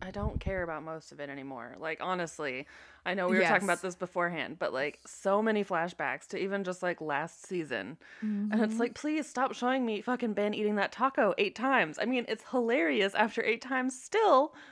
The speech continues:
Speaker 1: but I don't care anymore.
Speaker 2: Yeah, we don't need to see it. It, we don't, like, we don't need you guys just to, like,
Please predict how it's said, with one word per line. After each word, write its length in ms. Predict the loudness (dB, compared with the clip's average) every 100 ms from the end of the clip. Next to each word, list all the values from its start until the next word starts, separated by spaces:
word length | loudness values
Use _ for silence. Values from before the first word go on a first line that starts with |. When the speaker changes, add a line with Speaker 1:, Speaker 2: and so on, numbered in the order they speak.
| -16 -2
Speaker 1:
but 140 | 2
I 60 | 4
don't 180 | 2 -2
care 220 | -4 -4
anymore. 360 | -6 -12 -12 -8
Speaker 2:
Yeah, 320 | -4 -4 -4
we 160 | -4 0
don't 160 | 0
need 160 | 0 -4
to 80 | -8
see 240 | -6 -4
it. 100 | -4
It, 160 | -4 -6
we 120 | -4
don't, 200 | -2 0
like, 300 | 0 -2 -4
we 100 | -6
don't 180 | -6 -6
need 240 | -8 -6
you 80 | -4
guys 300 | -2 -4 -6
just 220 | -10 -8
to, 100 | -6
like, 380 | -4 -4 -6